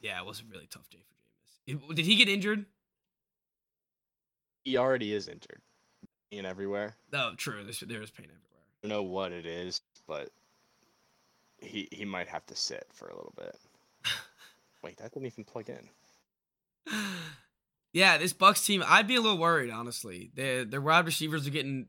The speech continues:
Speaker 1: thinner and thinner in the group. Um, they just got Cole Beasley. That should help if he can play.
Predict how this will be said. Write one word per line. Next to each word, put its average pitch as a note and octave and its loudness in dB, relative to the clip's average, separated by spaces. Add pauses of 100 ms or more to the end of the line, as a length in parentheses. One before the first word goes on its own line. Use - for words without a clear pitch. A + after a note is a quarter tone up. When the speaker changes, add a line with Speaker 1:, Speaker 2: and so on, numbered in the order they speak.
(440)
Speaker 1:
thinner D#3 0
and D3+ -2
thinner D3 -4
in - -10
the C3+ -8
group. B2+ -10 (1300)
Um, A#2 -4 (220)
they C3+ -6
just D3+ -4
got E3+ 6 (200)
Cole D#3+ -4
Beasley. C#3 -6 (140)
That C#3 -8
should D#3 -6
help B2 -6
if B2+ -16
he B2+ -10
can B2 -14
play. A2+ -12